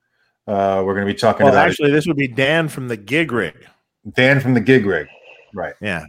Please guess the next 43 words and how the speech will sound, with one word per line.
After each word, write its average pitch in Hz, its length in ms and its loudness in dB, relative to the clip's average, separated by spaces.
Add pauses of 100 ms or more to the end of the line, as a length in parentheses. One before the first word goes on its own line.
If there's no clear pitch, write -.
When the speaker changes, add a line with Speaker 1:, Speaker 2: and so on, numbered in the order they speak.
(140)
Speaker 2:
'cause 110 180 -4
it's, 113 380 -8
uh, 110 360 -2
it's 113 200 -8
about 120 340 0
Gig 120 220 -2
Rig 90 260 -4
stuff - 400 -10
and 80 160 -12
not, 85 400 -10
uh, 85 360 -8 (440)
not 85 160 -10
the 98 80 -10
Speaker 1:
Right. 92 100 -4
Speaker 2:
Pedal 73 180 -8
Show. - 200 -16 (720)
Speaker 1:
Right, 73 300 -10 (160)
exactly. 80 680 -14
And 101 160 -8
then, 104 340 2
um, 92 720 0 (760)
and 107 100 -4
then 107 80 0
after 107 280 0
that, 101 200 4
we've, 95 240 -6 (220)
we're 92 240 -6 (100)
in 110 140 -6
the 101 80 -6
process 104 420 2
of 85 300 -12
going 92 280 -6
through 87 180 -10
some 87 180 -12
more 85 140 -6
scheduling, 76 580 -8
so - 260 -10
I'll 82 80 -6
keep - 240 -14
you 80 60 -12
guys 82 180 -6
posted. 76 400 -14
But 82 160 -12